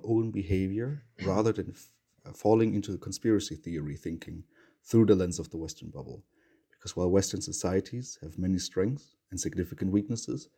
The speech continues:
in order to analyze these, we use the concept of the Western bubble. If you would like to know more about this concept, how this podcast started, or who we are, make sure to listen to our introduction episode.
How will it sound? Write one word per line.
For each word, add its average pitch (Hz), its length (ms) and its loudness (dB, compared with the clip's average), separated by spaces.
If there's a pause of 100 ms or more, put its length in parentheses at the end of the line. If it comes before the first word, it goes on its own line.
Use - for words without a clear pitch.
(380)
in 107 60 -4
order 120 140 4
to 143 200 2
analyze 143 360 2
these, 135 420 -4
we 131 80 -6
use 110 220 0
the 107 80 -12
concept 95 360 -8
of - 140 -12
the - 80 -10
Western - 320 -10
bubble. 67 320 -12 (640)
If 87 80 -10
you 101 100 4
would 101 140 6
like 95 160 2
to 98 80 -10
know 92 80 -4
more 104 240 2
about 95 200 -2
this - 140 -12
concept, - 640 -10 (220)
how 92 80 -4
this 92 100 -4
podcast - 340 -2
started, 117 460 -4 (300)
or 101 120 -6
who 101 120 0
we 92 240 0
are, 135 260 0 (460)
make 117 160 -2
sure 156 160 8
to 151 160 -2
listen 123 260 -2
to 120 100 -2
our 104 120 2
introduction 104 420 -6
episode. - 400 -16